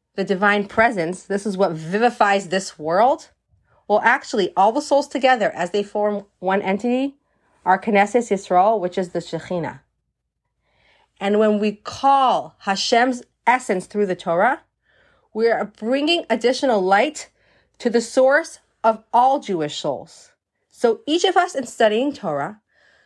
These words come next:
call Hashem by his name, by his personal name, as it were, asking him in his essence to turn to us.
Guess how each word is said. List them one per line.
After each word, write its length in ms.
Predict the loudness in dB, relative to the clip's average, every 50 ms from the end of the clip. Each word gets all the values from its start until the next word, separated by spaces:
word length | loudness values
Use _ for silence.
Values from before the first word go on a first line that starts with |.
| _ _ _
call 260 | -2 0 2 2 2
Hashem 560 | 2 0 -2 -2 0 2 2 2 2 0 -2 -6 _ _ _ _
by 160 | 2 2 2
his 220 | 2 0 0 0 0
name, 320 | 0 -2 -2 -2 -6 -8
by 180 | -8 -4 -2 -2
his 140 | -2 -2 -4
personal 480 | -6 -6 -6 -6 -4 -6 -6 -4 -4
name, 240 | -6 -6 -8 -8 -8
as 180 | -8 -10 -10 -10
it 80 | -10 -12
were, 300 | -10 -10 -12 -12 -16 _ _ _ _ _ _ _ _ _ _
asking 400 | 2 2 2 2 0 -2 -4 -2
him 220 | 2 2 2 2 2
in 80 | 2
his 180 | 2 0 -2 -2 0
essence 580 | 0 0 0 2 0 0 0 -2 -6 -12 -18 -20 _ _ _ _ _ _ _ _ _ _ _
to 100 | -16 -14
turn 300 | -10 -4 0 0 0 0
to 180 | 0 -2 -2
us. 400 | -2 -4 -6 -10 -18 -20 -20 -20